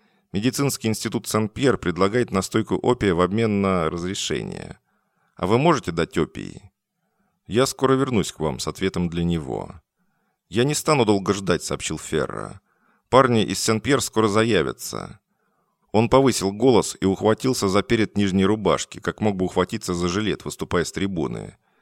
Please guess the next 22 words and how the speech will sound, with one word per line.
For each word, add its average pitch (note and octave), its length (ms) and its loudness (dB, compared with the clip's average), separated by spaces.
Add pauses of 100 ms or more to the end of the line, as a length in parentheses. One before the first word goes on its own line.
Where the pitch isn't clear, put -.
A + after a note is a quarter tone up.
(280)
«Я A#2 220 6
уполномочен B2+ 640 2
также G#2+ 300 4
вести G#2 280 0
переговоры G#2 480 6
с - 60 0
парнями G#2 520 2
из - 200 -4
Сен-Пьер G2+ 460 2
от D2 140 -4
его D2+ 160 -4
имени». C2 540 -8 (640)
Потом C3+ 280 2
еще A#2 220 2
ближе G#2+ 300 0
к - 80 -12
прутьям F#2 300 -2
решетки - 420 -2
и - 180 -6
уже F#2 160 0
спокойным F2 520 -2
тоном. A#1+ 500 -8